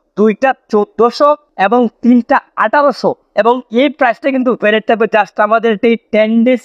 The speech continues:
ক্যাম্পেইনে। ক্যাম্পেইনের পরে কিন্তু এই প্রাইস কিন্তু আর ভ্যালিড থাকবে না, এই প্রাইস আপনারা পারচেজ করতে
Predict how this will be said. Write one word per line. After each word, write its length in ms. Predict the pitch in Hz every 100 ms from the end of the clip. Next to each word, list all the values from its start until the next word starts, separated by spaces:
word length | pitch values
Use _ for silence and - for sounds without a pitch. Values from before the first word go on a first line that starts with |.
| _
ক্যাম্পেইনে। 500 | 196 196 190 247 226 240 - -
ক্যাম্পেইনের 520 | 240 254 294 294 320 302
পরে 160 | 254 233
কিন্তু 240 | 240 240 269 269 - 131 226
এই 60 | 269 294
প্রাইস 220 | 269 240 254
কিন্তু 200 | 233 254 233
আর 60 | 202 196
ভ্যালিড 260 | 196 214 -
থাকবে 240 | 170 160 190
না, 60 | 277 - _ _ 208
এই 60 | 214
প্রাইস 160 | 226 220
আপনারা 180 | 226 220
পারচেজ 200 | 196 - -
করতে 160 | 214